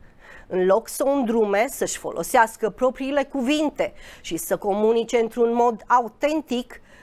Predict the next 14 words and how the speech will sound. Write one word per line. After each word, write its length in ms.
el 260
o 80
învață 680
să 160
se 160
bazeze 580
pe 300
A 260
I 80
pentru 240
această 420
abilitate 600
umană 520
esențială, 840